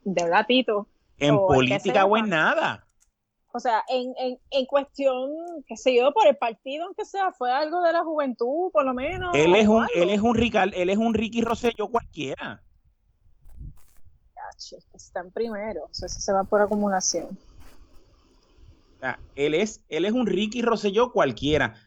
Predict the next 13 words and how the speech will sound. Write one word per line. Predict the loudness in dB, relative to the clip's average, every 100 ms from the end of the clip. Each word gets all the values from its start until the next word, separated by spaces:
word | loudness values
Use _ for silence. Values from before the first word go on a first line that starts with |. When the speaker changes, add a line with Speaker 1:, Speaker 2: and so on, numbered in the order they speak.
| _
Speaker 2:
Yo | -2 2
espero | 2 4 4 4
estar | 2 2 0
equivocado, | 2 2 2 4 2
yo | 2 -2
espero | -2 -2 0 0
que | 0 -2
él, | -2 -4
este, | 0 2 2
haga | 0 0 -2
un | -2
buen | -2 -2
trabajo, | -2 -2 -2 -4 -8